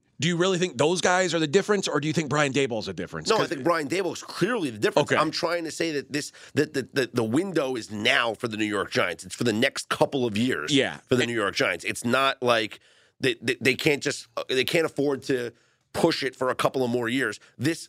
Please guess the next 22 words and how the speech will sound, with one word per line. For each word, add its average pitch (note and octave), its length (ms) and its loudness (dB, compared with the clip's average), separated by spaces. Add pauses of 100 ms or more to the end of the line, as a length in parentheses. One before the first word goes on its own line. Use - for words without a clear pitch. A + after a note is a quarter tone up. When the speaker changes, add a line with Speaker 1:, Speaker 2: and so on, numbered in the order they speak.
Speaker 2:
this D#3+ 240 -2
window E3 340 0
is G#2+ 100 -4
right B2 280 0
now G2 240 2
for - 80 -8
the G2+ 80 0
next, - 280 -4 (400)
I - 40 6
don't A#2 80 4
know, F2 80 -2
four D3 360 2
seasons. A2 560 -4
This C3 180 -2
is A#2+ 80 -4
their A#2 140 4
opportunity. F#2 600 -4
Speaker 1:
And C3+ 140 2
let's D#3+ 180 0
put - 160 0
a F#3 60 0
pin D3+ 420 -2